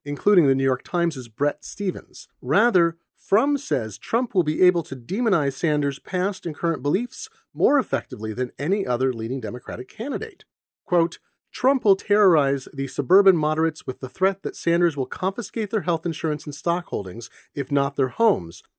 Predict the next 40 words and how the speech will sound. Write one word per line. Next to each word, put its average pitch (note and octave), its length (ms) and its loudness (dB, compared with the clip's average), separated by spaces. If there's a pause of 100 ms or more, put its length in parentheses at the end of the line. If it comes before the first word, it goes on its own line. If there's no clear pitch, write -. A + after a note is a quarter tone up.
(340)
Trump C#3 240 0
accused D#3+ 340 2
Democrats G3 540 4
of E3+ 100 -2
pro-Ayatollah G3 840 2
sympathies C3+ 600 -2
for D3+ 140 2
noticing D#3+ 560 0
that B2 140 -10
his F3+ 200 4
story B3 360 2
about C#3 220 2
the - 100 -6
killing G3+ 300 4
of D3 120 0
Qasem G#3 360 0
Soleimani G3 640 0
was D#3 260 -2 (120)
full F#3 260 4
of C3+ 200 -4
holes. F#2 680 -4 (300)
In C3 120 0
nineteen D#3+ 300 0
eighty, D#3 380 2
Sanders D3+ 460 0
joined C3+ 260 -2
a C3 40 0
left-wing C3 380 -2
party G#3 420 0
whose C3+ 200 -6
presidential C#3+ 640 -2
candidate D#3 500 -2
condemned, C#3+ 460 -2 (100)
quote, C#3 300 2 (100)
"anti-Iranian C3+ 800 0
hysteria C3 500 0
around A#2+ 220 -4
the A2+ 80 -6
U A2+ 100 -4
S G#2+ 140 -10